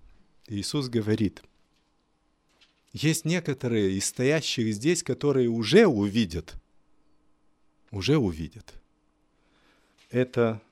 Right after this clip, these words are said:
двадцать восьмой стих.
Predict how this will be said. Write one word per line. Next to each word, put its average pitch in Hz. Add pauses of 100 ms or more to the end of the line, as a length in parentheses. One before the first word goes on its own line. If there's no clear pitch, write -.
(560)
двадцать 104
восьмой 101 (760)
стих. -